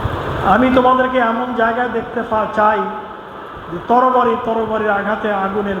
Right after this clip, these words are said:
ফুলকি উড়ে যাচ্ছে, তোমরা শহীদ হচ্ছ, তোমাদের রক্ত ঝরছে, এই অবস্থায় যেন আমি তোমাদেরকে দেখতে চাই। তোমরা যেন জীবিত বাড়ি ফিরে আসো না, তোমরা শহীদ হয়ে।"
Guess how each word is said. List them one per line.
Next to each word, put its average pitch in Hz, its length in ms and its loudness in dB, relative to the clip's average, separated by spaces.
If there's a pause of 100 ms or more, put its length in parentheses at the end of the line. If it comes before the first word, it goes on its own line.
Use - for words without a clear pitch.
(100)
ফুলকি 233 300 0
উড়ে 220 220 2
যাচ্ছে, 196 400 0 (720)
তোমরা 190 200 2 (100)
শহীদ 233 300 2
হচ্ছ, 214 300 0 (140)
তোমাদের 196 300 0
রক্ত 190 360 0
ঝরছে, 185 420 0 (720)
এই 214 80 6
অবস্থায় 214 640 4
যেন 196 260 0
আমি 202 280 0
তোমাদেরকে 196 500 -2
দেখতে 202 320 0
চাই। 160 140 0 (1200)
তোমরা 208 200 4
যেন 202 280 2
জীবিত 208 260 2
বাড়ি 214 320 2
ফিরে 247 180 2
আসো 254 200 0
না, 302 220 -2
তোমরা 208 200 -2
শহীদ 202 420 0
হয়ে।" 165 100 0